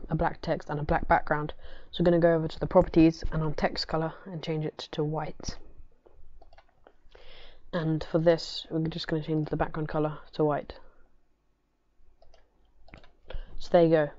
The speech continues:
that's that bit done, but we're also going to add an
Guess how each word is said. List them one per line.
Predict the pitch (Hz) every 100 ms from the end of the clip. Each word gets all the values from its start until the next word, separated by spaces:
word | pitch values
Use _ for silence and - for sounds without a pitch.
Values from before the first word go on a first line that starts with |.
| - - - - -
that's | 180 165 -
that | 160
bit | 160 170
done, | 151 160 170 -
but | 165
we're | 160
also | 170 196 - 160 175 - - - - - -
going | - 156 151
to | 160 - - -
add | 160 151 -
an | 160 147